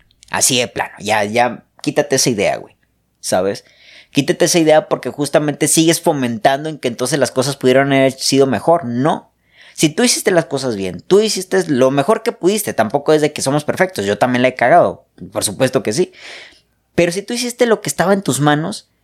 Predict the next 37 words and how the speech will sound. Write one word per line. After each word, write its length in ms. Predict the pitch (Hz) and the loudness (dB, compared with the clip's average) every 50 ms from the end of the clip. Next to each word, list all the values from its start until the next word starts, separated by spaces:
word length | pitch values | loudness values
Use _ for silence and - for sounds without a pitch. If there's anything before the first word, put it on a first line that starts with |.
| _ _ _ _ _ _ _ _ _ _ _ _ _ _ _ | _ _ _ _ _ _ _ _ _ _ _ _ _ _ _
¿qué 100 | - 214 | 0 0
te 140 | 214 - 240 | 2 2 2
hace 180 | 226 226 - | 2 2 0
pensar 680 | - - - 185 160 151 135 120 - 185 170 190 208 202 | -4 -4 -2 0 2 2 2 2 0 0 0 0 -2 -2
que, 280 | - - 180 165 147 - | 0 2 4 4 4 2
que, 200 | - 160 151 147 143 135 - | 0 2 2 2 0 -2 -4
que, 320 | - 156 147 139 139 135 139 | 0 2 4 4 4 4 2
que 140 | - 151 143 | 2 4 4
hubieras 260 | 160 185 190 185 170 | 4 4 4 0 -4
tenido 220 | 143 147 147 160 | -6 -4 0 2
la 60 | 180 180 | 2 2
capacidad 400 | - 170 - - 123 143 147 156 | 2 0 0 0 0 4 4 4
de 60 | 156 | 4
hacer 180 | 156 175 160 | 4 4 4
algo 160 | 165 175 175 175 | 4 4 4 2
que 80 | 156 | 0
no 80 | 151 160 | -2 -2
estuviera 260 | - - 175 185 180 | 0 2 2 4 4
en 80 | 185 170 | 2 2
tus 160 | - 120 110 | 0 0 0
manos? 400 | 131 147 196 233 233 170 120 110 | 0 0 0 2 0 0 0 0
O 80 | 123 | 0
sea, 320 | 123 147 131 120 110 - _ _ _ _ | 0 2 0 0 -2 -6 _ _ _ _
más 320 | - 127 131 147 165 175 | -8 -2 0 0 2 2
deprimente, 720 | 208 208 208 - 147 127 117 123 156 190 214 214 - 180 | 0 -2 -2 -4 -4 -2 0 0 0 0 0 0 0 0
más 240 | 170 170 175 185 - | 2 2 2 2 2
ansioso 400 | 175 147 131 - 170 185 185 196 | 0 0 0 0 0 0 2 2
ibas 160 | 185 180 180 | 2 2 2
a 80 | 180 - | 2 0
terminar 420 | - 135 123 120 117 143 175 180 | 0 0 0 0 2 0 0 0
porque 220 | - 165 127 - 117 | -2 -4 -4 -4 -6
justamente 500 | 113 147 160 - 143 147 156 156 - 147 | -4 -6 -4 -4 -4 -4 -4 -2 -2 -2
no 140 | 147 139 143 | -2 -2 -4
está 200 | - - - 147 | -2 0 0 0
en 100 | 170 170 | 0 0
tus 200 | - - 101 - | -4 -6 -6 -2
manos. 480 | 110 117 170 214 208 - - - - | -2 -2 -2 -2 -4 -8 -10 -14 -18